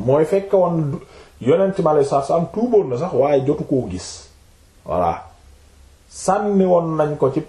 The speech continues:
taal. Mbir mi loru ko benn yoon. Ñu ne ba ko, ba xabaar bi dikkalee Seydina Abu Bakar dafa sant Yàlla. Fekk foofu moo ne woon xalifa.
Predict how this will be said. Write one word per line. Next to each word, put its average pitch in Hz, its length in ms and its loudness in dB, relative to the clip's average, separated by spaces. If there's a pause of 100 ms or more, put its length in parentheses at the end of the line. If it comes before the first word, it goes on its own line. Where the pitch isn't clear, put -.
taal. 113 380 -2 (1300)
Mbir 131 280 -4
mi 123 140 -2
loru 120 280 0
ko 104 100 -2
benn 120 280 -2
yoon. 101 200 -4 (1000)
Ñu 135 100 2
ne 170 140 4
ba 165 160 0
ko, 202 300 0
ba 139 160 2 (140)
xabaar 214 420 2
bi 196 80 2
dikkalee 196 420 4
Seydina 180 340 2
Abu 156 200 2
Bakar 139 300 0
dafa 143 200 0
sant 143 280 -4
Yàlla. 87 300 -2 (880)
Fekk 117 240 -4
foofu 147 280 0
moo 135 160 2
ne 143 80 2
woon 135 160 2
xalifa. 120 360 -2